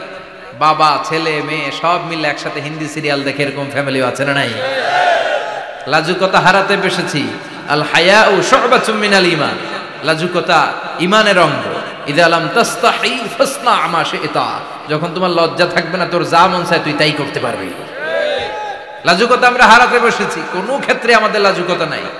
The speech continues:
বিশ্বনবী এত লাজুক ছিলেন, হালিমাতুস সাদিয়া বলে, "পাঁচ বছর কোরাইশি মুহাম্মদকে আমি লালন পালন করলাম, একদিনও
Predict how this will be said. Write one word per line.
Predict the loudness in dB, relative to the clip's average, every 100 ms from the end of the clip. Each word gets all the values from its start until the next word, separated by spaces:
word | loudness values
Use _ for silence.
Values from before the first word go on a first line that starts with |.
| -14 -14 -16 -18 -14 -8
বিশ্বনবী | -8 -6 -2 0
এত | 0
লাজুক | 0 0 0 -2
ছিলেন, | -2 0 -2 -4 -12 -6
হালিমাতুস | -4 -2 -4 -6 -4
সাদিয়া | 0 0 0 -2
বলে, | -2 -4 -6 -10 -8 0
"পাঁচ | 2 2 2
বছর | 0 0 -4 -4
কোরাইশি | -2 -2 -2 -4
মুহাম্মদকে | -4 -6 -6 -8 -6
আমি | -6
লালন | -4 -4 -6
পালন | -6 -6 -6
করলাম, | -8 -6 -6 -6 -12 -14 -4
একদিনও | -4 -4 -8 -8